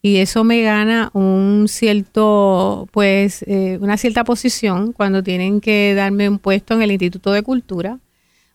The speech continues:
para que editara libros de autores puertorriqueños. Es decir, yo pasé del pasillo de Humanidades al Instituto de Cultura a cargo de una serie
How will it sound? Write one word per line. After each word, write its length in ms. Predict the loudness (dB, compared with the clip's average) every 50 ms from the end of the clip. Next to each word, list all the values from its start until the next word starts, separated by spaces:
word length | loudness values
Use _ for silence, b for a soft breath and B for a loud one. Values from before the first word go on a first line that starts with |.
| _ _
para 260 | 0 2 2 0 0
que 220 | 0 0 2 2
editara 440 | 2 2 0 0 0 0 0 0 0
libros 380 | 2 2 2 2 2 2 2 2
de 60 | 0
autores 380 | 0 -2 -2 -2 -2 -2 -2
puertorriqueños. 1000 | -2 -4 -4 -2 -2 -2 -2 -2 -2 -2 -4 -6 -6 -6 -10 -14 -14 -18 -20 -16 _
Es 120 | -2 0 0
decir, 320 | 0 0 -2 -2 -2 0
yo 120 | 0 -2
pasé 280 | -2 -2 -4 -2 0 0
del 160 | 0 0 0
pasillo 480 | 0 -2 -4 -2 0 0 2 2 2 2
de 60 | 2
Humanidades 800 | 2 2 2 2 0 0 0 -2 -2 -2 -2 -2 -2 -4 -8 _ b b b b b b b _ _
al 160 | 0 2 2
Instituto 440 | 2 0 0 -2 -4 -4 -2 0 2
de 160 | 2 2 2
Cultura 540 | 2 0 0 0 0 _ 0 0 2 0 0
a 120 | -4 -6 -2
cargo 340 | -2 -2 0 0 0 0
de 60 | 0 -2
una 160 | -2 -4 -4
serie 680 | -6 -4 -2 0 0 2 2 2 2 0 0 -2 -6